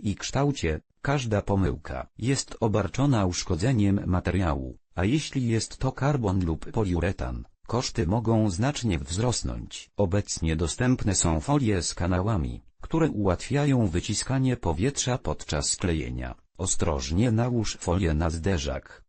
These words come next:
lepką stroną. Asystent powinien pomóc ją przytrzymać, chociaż lepiej jest przymocować ją tą samą taśmą malarską. Jeśli jest to folia winylowa, rozpocznij podgrzewanie folii suszarką do włosów,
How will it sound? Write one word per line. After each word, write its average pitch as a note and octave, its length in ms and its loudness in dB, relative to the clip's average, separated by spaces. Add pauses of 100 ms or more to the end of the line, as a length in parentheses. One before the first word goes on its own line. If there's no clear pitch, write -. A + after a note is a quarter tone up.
(140)
lepką C2+ 640 -6
stroną. C2+ 640 -2 (180)
Asystent E2+ 640 -2
powinien G#2+ 640 2
pomóc B1 520 -6
ją E2+ 280 2
przytrzymać, - 800 -2 (180)
chociaż - 420 -2
lepiej F2+ 420 0
jest E2+ 340 -2
przymocować G#2+ 840 0
ją F2+ 260 2
tą F2+ 220 0
samą A2 420 0
taśmą B2+ 500 2
malarską. D#2+ 760 -2 (220)
Jeśli A2+ 440 0
jest F2 300 0
to F2+ 140 2
folia C2 500 -2
winylowa, F#2+ 680 2 (180)
rozpocznij F#2+ 800 0
podgrzewanie F#2 760 0
folii G#2 340 0
suszarką G#2+ 720 0
do E2 120 2
włosów, C#2 720 -4